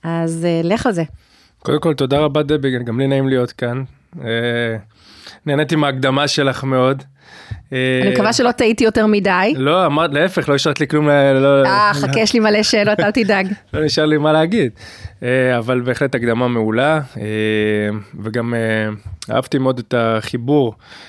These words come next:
Speaker 2: אה, כי באמת, האמת שלפני שאני מציג את עצמי, אני כבר ככה, אני קופץ ישר ל-, לדברים שאמרת בפתיח, אני מוצא את עצמי המון פעמים אומר לאנשים, שמתלבטים, האם להגיש תביעה, לפעמים אפילו גם דברים נורא, יש, אה, תביעות קטנות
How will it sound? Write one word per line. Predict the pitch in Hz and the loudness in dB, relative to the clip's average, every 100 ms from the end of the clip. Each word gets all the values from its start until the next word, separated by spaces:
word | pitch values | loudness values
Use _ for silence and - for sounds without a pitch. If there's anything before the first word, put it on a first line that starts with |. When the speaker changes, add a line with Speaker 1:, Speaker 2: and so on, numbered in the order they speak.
| - _ | -20 _
Speaker 2:
אה, | 113 107 110 107 107 104 | -10 -8 -6 -6 -6 -8
כי | 117 113 113 110 | -6 -2 -2 -2
באמת, | 120 135 127 | -2 0 0
האמת | 113 135 135 | 0 0 -2
שלפני | 131 117 104 110 151 | 0 0 -2 -4 -2
שאני | 165 | 0
מציג | 120 107 113 | -2 -6 -8
את | |
עצמי, | 117 120 110 | -8 -6 -6
אני | 107 | -2
כבר | 117 | -4
ככה, | 120 - 110 | -4 -4 -4
אני | 110 107 - | -4 -8 -8
קופץ | - 107 127 117 | -8 -4 -4 -4
ישר | - 127 | -4 0
ל-, | 120 113 - - - _ | 0 -2 -10 -20 -20 _
לדברים | 123 117 131 | -8 -2 -2
שאמרת | 131 127 131 | 0 0 0
בפתיח, | 131 123 117 - 190 170 - - - - - | -2 -2 -2 0 0 0 -4 -18 -20 -14 -8
אני | 117 | -6
מוצא | 117 135 | -4 -6
את | |
עצמי | - - 117 | -6 -4 -2
המון | 117 123 | -2 -2
פעמים | 117 113 | -2 -2
אומר | 113 110 117 | -2 -2 -2
לאנשים, | 110 107 - 170 151 139 _ _ - - - - _ _ _ _ _ | -4 -4 -2 -2 -2 -6 _ _ -20 -20 -20 -20 _ _ _ _ _
שמתלבטים, | - 110 - - _ 175 175 120 | -8 -8 -6 -10 _ 2 2 0
האם | 127 | -2
להגיש | 131 127 - | -2 -4 -8
תביעה, | 113 127 170 | -4 0 0
לפעמים | 143 226 240 | 0 0 0
אפילו | 233 220 | 0 0
גם | 185 165 | 0 0
דברים | 143 160 190 | 0 0 0
נורא, | 180 185 190 190 | 0 0 0 0
יש, | 190 - - | -4 -6 -16
אה, | - 170 175 175 156 | -12 -10 -10 -10 -4
תביעות | 190 202 | -2 0
קטנות | - 175 202 196 - | 0 2 2 2 -4